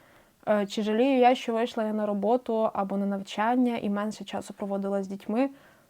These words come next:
Та я ось так ось і проводжу <laughs> часу з дітьми. <laughs> Це все дуже накручено насправді.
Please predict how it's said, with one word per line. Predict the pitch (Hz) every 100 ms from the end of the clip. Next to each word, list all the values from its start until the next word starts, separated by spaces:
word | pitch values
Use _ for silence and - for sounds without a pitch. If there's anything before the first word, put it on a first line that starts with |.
| _ -
Та | 202
я | 226 233
ось | 226
так | 202 185
ось | - -
і |
проводжу | 202 233 240 220
<laughs> |
часу | 208 208 -
з | 208
дітьми. | 185 190 196 196 226 - -
<laughs> | 262 - - - - _ _
Це | - 285
все | 294 269
дуже | 226 262 294 277
накручено | 247 - 262 277 - 196
насправді. | 190 185 - 185 175 175 190